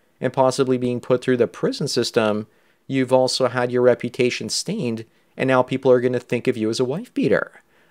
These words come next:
I hope you're ready to lose friends over this situation. That's why I'm saying you need to find a way to get her into legal hot water,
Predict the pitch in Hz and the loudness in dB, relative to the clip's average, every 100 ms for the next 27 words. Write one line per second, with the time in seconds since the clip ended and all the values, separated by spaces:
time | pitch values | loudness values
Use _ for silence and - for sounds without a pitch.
0 | - 143 143 139 139 131 127 131 127 131 | -2 4 4 4 4 6 4 4 2 0
1 | 123 - 147 214 120 113 120 110 - 156 | -2 -4 -6 -4 2 2 2 0 -4 -8
2 | - 165 233 - - - _ _ _ _ | -8 -6 -6 -6 -6 -8 _ _ _ _
3 | _ 139 139 147 139 127 143 139 135 131 | _ -2 2 4 4 2 0 0 0 2
4 | 131 - 127 127 127 123 127 117 - 254 | 0 2 2 4 4 4 4 4 2 -4
5 | 151 - 127 123 120 120 113 113 110 107 | -2 0 0 4 4 4 2 2 4 4
6 | 107 | 2